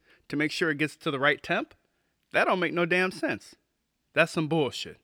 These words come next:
Imagine, fellas, if you didn't have to run her a bath, you could just say, "Alexa, preheat the tub to two hundred fifty degrees Fahrenheit." I don't know if that's <laughs> too hot. <laughs> I don't know,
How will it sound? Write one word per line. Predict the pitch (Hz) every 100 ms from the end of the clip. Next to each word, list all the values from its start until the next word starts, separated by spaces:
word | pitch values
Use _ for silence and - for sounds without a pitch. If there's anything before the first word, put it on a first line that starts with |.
| _ _ _ _ _ _ _ _ _ _ _ _ _ _
Imagine, | 165 175 170 131 113
fellas, | 110 95 92 - _ _ _ _ _
if | 143
you | 151
didn't | 165 160
have | 156 -
to | 117
run | 98 135 143
her | 139 135
a |
bath, | 127 135 139 143
you |
could | 131 131
just | 120
say, | 127 -
"Alexa, | 135 147 147 - - 98 - _ _ _ _ _ _
preheat | - 180 170 -
the |
tub | 123 139 127
to | 113
two | - 131
hundred | 127 117
fifty | - 123 117
degrees | 110 120 110
Fahrenheit." | 120 110 104 104 101 _ _ _ _ _ _ _ _ _ _ _ _ _ _ _
I | 127
don't | 123
know | 120
if | 110
that's | 117 -
<laughs> |
too | - 170
hot. | - 170 160 170
<laughs> | - - - - 294 -
I | 233
don't | 233 196 123
know, | 131 151